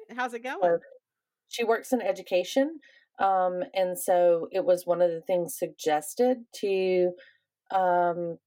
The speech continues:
Speaker 2: some of the teachers whenever they were kind of released, you know, with, she works in the technology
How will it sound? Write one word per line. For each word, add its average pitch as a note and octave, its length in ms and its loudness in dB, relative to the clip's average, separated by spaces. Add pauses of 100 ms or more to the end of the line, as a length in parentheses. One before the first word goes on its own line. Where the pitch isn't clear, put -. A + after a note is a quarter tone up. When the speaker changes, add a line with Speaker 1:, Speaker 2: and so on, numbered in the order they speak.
Speaker 2:
some G3 180 -4
of F3+ 80 4
the E3 80 2
teachers G#3+ 600 -4
whenever E3+ 320 0
they E3 180 0
were D#3 240 -6
kind E3 140 -2
of D3+ 80 -8
released, D#3 600 -4
you G3 120 -6
know, F3+ 320 4
with, D#3 220 0 (500)
she - 160 -2
works B3+ 260 0
in A3+ 80 -4
the F#3+ 80 -4
technology F3+ 760 -4